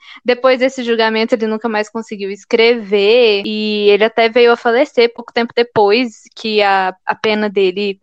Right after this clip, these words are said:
Speaker 2: terminou. Só que, assim, é, do que eu tava lendo, pesquisando, uma frase de uma reportagem me marcou muito, e eu tô até com ela aberta aqui, eu vou ler, que fala que até hoje, algumas obras de Oscar Wilde são editadas para suprimir as referências queer de personagens, relacionamentos ou situações.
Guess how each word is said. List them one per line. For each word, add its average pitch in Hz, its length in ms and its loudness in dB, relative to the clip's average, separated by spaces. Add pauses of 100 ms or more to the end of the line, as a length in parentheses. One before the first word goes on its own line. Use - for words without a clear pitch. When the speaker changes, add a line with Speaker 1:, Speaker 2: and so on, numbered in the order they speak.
Speaker 2:
terminou. 208 460 2
Só 262 160 -2
que, 254 80 -2
assim, 247 380 0
é, 208 480 0
do 208 80 -6
que 226 80 2
eu 226 40 0
tava 233 280 0
lendo, 233 360 0
pesquisando, 220 680 -2
uma 247 220 0
frase 226 600 -2
de 196 240 -10
uma 214 240 -6
reportagem 214 560 -2
me 226 100 -2
marcou 208 380 -4
muito, 247 560 -2 (220)
e 233 80 0
eu 226 80 2
tô 233 120 -2
até 247 140 -2
com 285 140 0
ela 254 160 2
aberta 214 320 -4
aqui, 277 260 -10
eu 226 140 0
vou 208 140 -6
ler, 277 340 0 (160)
que 226 260 -8
fala 220 300 0
que 226 100 -4
até 277 300 2
hoje, 277 540 2
algumas 254 480 -2
obras 226 280 0
de 214 60 -6
Oscar 208 320 -6
Wilde 226 500 0
são 233 200 -4
editadas 247 640 -2
para 254 200 0
suprimir 254 600 -2
as 254 100 -4
referências 240 680 -4
queer 262 420 -2
de 247 140 -8
personagens, 240 920 -2
relacionamentos 254 880 0
ou 240 100 4
situações. 233 960 -4